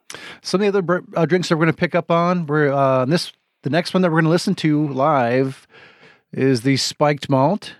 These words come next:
and then next we're gonna try a malt extract homebrew, a strawberry lemon honey wheat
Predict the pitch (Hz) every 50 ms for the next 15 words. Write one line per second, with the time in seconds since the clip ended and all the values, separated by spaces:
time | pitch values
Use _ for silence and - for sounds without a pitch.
0 | _ _ - 120 127 131 135 147 151 143 - - 147 135 143 143 131 - - 151
1 | 139 135 139 139 123 131 123 117 120 127 139 160 160 - - 160 156 151 - -
2 | - 170 160 147 143 - - - - 160 190 202 175 139 131 131 131 135 151 160
3 | - _ _ _ _ _ _ _ _ _ - 135 131 - - 165 165 170 190 196
4 | 190 180 175 170 180 185 180 185 190 185 180 - _ _ _ - - - 175 175
5 | 180 180 165 160 165 170 180 156 - - _ - -